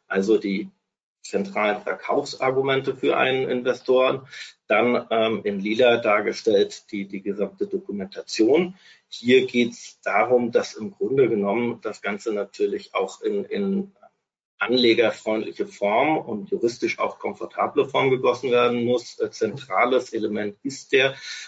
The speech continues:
äh, Verkaufsprospekt. Das ist eben nicht als solches nur als Haftungsdokument, sondern gerade aus Sicht des Unternehmens als Enthaftungsdokument zu sehen. Denn hier werden dem Investoren, ähm, erklärt,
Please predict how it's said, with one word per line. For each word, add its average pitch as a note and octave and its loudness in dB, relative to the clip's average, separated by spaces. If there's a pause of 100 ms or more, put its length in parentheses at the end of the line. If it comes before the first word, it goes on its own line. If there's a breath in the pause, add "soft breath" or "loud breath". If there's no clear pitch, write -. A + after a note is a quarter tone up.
(100)
äh, B2 4
Verkaufsprospekt. C3 -2 (540 loud breath)
Das - -2
ist A#2 -4 (500)
eben A2 2
nicht B2+ -4
als G#2+ 0
solches A#2+ 0
nur A2+ 0
als G2 -6
Haftungsdokument, C3 0
sondern A2 0
gerade A2 2 (160)
aus G#2 -10
Sicht - -4
des G#2 -2
Unternehmens G#2 -2
als - -16
Enthaftungsdokument G#2 -2
zu G#2+ -6
sehen. D3 2 (280 loud breath)
Denn A2+ 2
hier A#2+ 6
werden A#2 4
dem A2+ 4
Investoren, G#2 -2
ähm, G#2+ -4
erklärt, G#2 -2